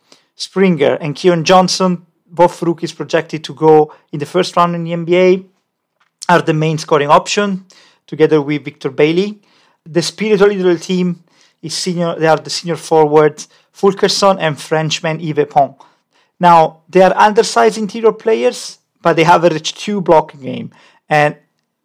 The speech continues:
playmaking is in the safe hands of Santiago Vescovi, the sophomore from Montevideo, Uruguay. He's recently improved three-pointers, um, percentages.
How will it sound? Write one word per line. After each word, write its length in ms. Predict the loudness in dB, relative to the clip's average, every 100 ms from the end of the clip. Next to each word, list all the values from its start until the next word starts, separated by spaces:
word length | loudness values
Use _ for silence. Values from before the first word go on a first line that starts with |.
| _
playmaking 640 | -2 0 0 -2 -2 -4 -2
is 240 | -6 -6
in 140 | -8
the 80 | -8
safe 320 | -4 -4 -2
hands 240 | -2 -2 -4
of 100 | -8
Santiago 480 | -10 -4 -2 0 0
Vescovi, 540 | 0 -2 -4 -4 -6
the 80 | -8
sophomore 540 | -2 -2 -2 -6 -8
from 240 | -6 -8 -4
Montevideo, 760 | -4 -4 -6 -6 -2 0 0
Uruguay. 540 | -2 0 2 4 2 -4 _ _ _ _
He's 180 | -4 -2
recently 540 | -2 -2 -4 -4 -4 -4
improved 400 | -2 -2 -2 -4
three-pointers, 720 | -10 -4 -4 -2 -4 -6 -6
um, 220 | -6 -8 _
percentages. 720 | -18 -6 -4 -4 -4 -4 -4